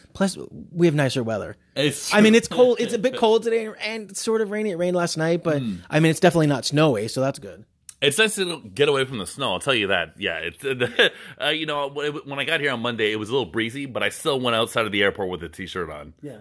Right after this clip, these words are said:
Speaker 2: I had to do it because I hadn't done it in a month.
Speaker 1: And, and,
Speaker 2: <laughs>
Speaker 1: and what is your goal? You wanna be a writer and director, right?
Speaker 2: That, yeah, it's, it's a lofty goal, but I wanna start, you know,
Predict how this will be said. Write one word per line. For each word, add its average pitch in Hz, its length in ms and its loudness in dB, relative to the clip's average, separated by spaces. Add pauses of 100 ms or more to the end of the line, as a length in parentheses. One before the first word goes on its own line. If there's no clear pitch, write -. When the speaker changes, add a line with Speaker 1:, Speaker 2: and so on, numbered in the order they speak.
Speaker 2:
I 110 80 0
had 110 220 2
to 95 80 -12
do 82 180 -10
it 78 80 -18
because 110 220 -10
I 123 60 0
hadn't 120 160 0
done 104 200 -8
it - 20 -8
in 90 60 -10
a 87 60 -12
month. 85 420 -16 (160)
Speaker 1:
And, 180 160 -8
and, 180 200 -4
Speaker 2:
<laughs> - 40 -6
Speaker 1:
and 170 180 -4
what 185 140 0
is 185 80 -2
your 190 80 -2
goal? 151 240 -4
You 147 100 -4
wanna 156 140 -6
be 143 200 -6
a 135 60 -6
writer 131 340 -6
and 143 100 -8
director, 107 280 -10
right? 110 280 -12 (240)
Speaker 2:
That, 160 340 4
yeah, 160 240 2
it's, 147 240 0
it's 170 220 -2
a 240 40 2
lofty 233 320 0
goal, 139 220 0
but 131 160 2
I 139 40 2
wanna 160 180 -4
start, 156 420 -2 (100)
you 120 200 -2
know, 98 500 -4